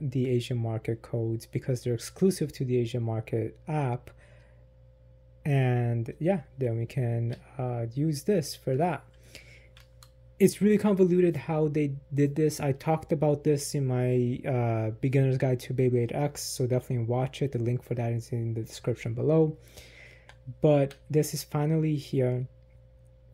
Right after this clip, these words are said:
so I can finally scan those codes, finally have my digital Bey Locker,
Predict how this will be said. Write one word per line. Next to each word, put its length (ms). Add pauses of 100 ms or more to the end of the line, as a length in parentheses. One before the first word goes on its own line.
(220)
so 160
I 60
can 140
finally 400
scan 360
those 260
codes, 460
finally 500
have 280
my 120
digital 420
Bey 240
Locker, 580